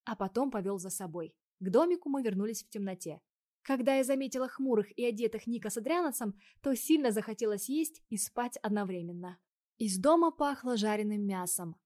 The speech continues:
А я подумала, что ведь чувствовала запах костра, но почему-то не догадалась на него пойти.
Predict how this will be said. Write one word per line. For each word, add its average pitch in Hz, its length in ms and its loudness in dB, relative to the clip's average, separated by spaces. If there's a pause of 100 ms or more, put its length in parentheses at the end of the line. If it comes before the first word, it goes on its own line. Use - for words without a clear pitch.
(140)
А 226 120 2
я 240 140 6
подумала, 247 460 4
что - 160 -6
ведь 269 160 -4
чувствовала 208 500 0
запах 214 320 -2
костра, 330 420 0
но 233 220 -4
почему-то 247 420 -2
не 233 120 0
догадалась 220 580 0
на 226 60 -2
него 208 260 0
пойти. 214 540 -6